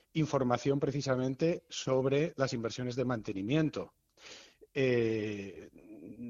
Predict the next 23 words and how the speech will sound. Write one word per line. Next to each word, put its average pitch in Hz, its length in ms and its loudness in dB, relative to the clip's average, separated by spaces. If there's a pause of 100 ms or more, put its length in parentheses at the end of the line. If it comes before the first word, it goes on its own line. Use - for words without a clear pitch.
(300)
yo 147 180 2
que 156 100 0
me 143 120 4
dedico 135 380 0
a 139 40 2
investigar 127 720 2
en 117 160 -2
estos 127 260 -4
ámbitos, 147 600 0
una 143 320 2
de 143 80 2
las 131 160 0
grandes 151 320 2
dificultades 143 600 -2
para 139 220 -2
mí 147 260 -2 (300)
es - 140 -8
encontrar 143 480 0
datos 139 300 0
públicos 165 600 2
donde 123 300 -2
claramente 135 560 4
aparezca 139 640 2